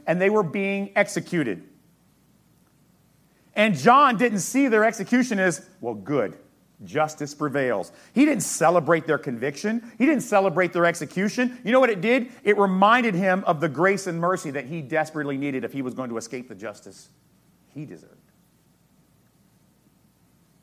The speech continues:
It reminded him of how if justice were fully delivered upon him,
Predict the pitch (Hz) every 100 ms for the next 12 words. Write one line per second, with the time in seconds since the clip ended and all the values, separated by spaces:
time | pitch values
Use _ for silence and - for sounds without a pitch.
0 | _ _ _ _ _ _ _ _ _ _
1 | _ _ _ _ _ _ _ _ - 156
2 | 165 202 202 185 180 151 175 170 135 147
3 | 98 151 190 190 196 165 151 - 175 185
4 | 156 165 165 147 147 139 131 175 196 208